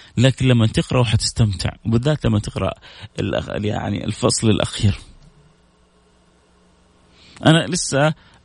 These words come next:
أنا، أنا سويت حلقات في حديث الشفاعة وتكلمت مرات. أمس كنت سبحان الله أقرأ كده في بعض ال-،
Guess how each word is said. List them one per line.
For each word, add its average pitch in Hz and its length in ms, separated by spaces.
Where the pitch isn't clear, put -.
أنا، 170 220
أنا 214 80
سويت 202 260
حلقات 175 520
في - 140
حديث 123 280
الشفاعة 98 500
وتكلمت 175 420
مرات. 123 380
أمس 233 260
كنت 220 180
سبحان - 220
الله 170 120
أقرأ 156 200
كده 156 180
في 143 60
بعض 135 200
ال-، 127 160